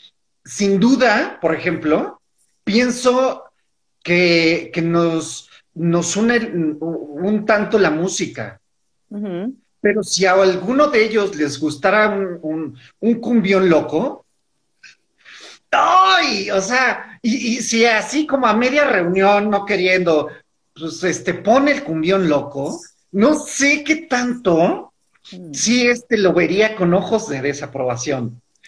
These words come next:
Speaker 1: ¿no? Como en este deber ser de, en este grupo de amigos, no
Speaker 2: Ujú.
Speaker 1: tocamos cumbias.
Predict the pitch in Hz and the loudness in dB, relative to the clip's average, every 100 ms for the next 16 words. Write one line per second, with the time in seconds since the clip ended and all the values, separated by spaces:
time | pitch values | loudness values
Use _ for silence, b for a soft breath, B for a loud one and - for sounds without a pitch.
0 | b 196 262 302 247 220 214 220 226 220 | b 2 4 4 2 4 4 4 2 2
1 | 240 226 196 160 165 185 - 190 180 180 | 2 2 2 2 0 -2 0 2 4 2
2 | 208 - _ _ 165 180 190 208 220 214 | -2 -8 _ _ -2 2 2 2 2 2
3 | 185 165 202 233 233 - 262 247 208 190 | 2 2 2 0 0 0 0 2 0 2
4 | 190 214 196 190 180 156 165 233 - _ | 2 2 2 0 -2 0 0 0 -6 _
5 | _ - 175 220 269 277 339 247 285 262 | _ -4 2 4 4 2 -2 0 0 0
6 | 226 - - 127 120 - - | -4 -6 -8 -6 -8 -10 -18